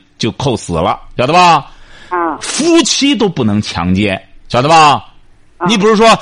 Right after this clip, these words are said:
Speaker 1: 我们俩是两口子，女的当不愿意发生性关系的时候，老公回过头来绑起她来干什么？这都是要算强奸的，违背妇女意愿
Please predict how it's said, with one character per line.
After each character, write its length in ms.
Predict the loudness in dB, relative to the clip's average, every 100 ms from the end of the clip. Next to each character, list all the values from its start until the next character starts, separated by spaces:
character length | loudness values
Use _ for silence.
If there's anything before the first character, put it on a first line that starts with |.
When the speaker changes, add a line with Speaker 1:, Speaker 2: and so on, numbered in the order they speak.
| -2
Speaker 1:
我 160 | 0 2
们 80 | 4
俩 180 | 2 2
是 100 | 2
两 220 | 0 0
口 260 | -2 -2
子， 160 | 0 0 -2 -8 -4
女 320 | 0 2 2
的 120 | 2
当 240 | 4 4 2
不 200 | 0 2
愿 300 | 2 2 0
意 260 | -2 -4 -8 _ -8
发 240 | 0 2
生 180 | 2 -2
性 280 | -2 -2 0
关 200 | 0 0
系 120 | -2
的 100 | -4
时 160 | -4 -2
候， 240 | -2 -4 -10 -10
老 220 | 0 2 2
公 220 | 2 0
回 200 | 2 2
过 80 | 2
头 180 | 0
来 160 | 2 2
绑 340 | 0 -2 -2
起 120 | -2 0
她 120 | 0
来 120 | 0
干 140 | 0
什 40 | -2
么？ 60 |
这 160 | -2 -2
都 180 | 0 -2
是 140 | -2
要 140 | -2 -2
算 200 | -4 -4
强 240 | -2 -2
奸 220 | 0 0
的， 140 | -2 -6 _ _ -4
违 280 | 2 2 2
背 200 | 2 0
妇 240 | -2 -2
女 160 | 0 -2
意 240 | -2 -2
愿 260 | 0 -2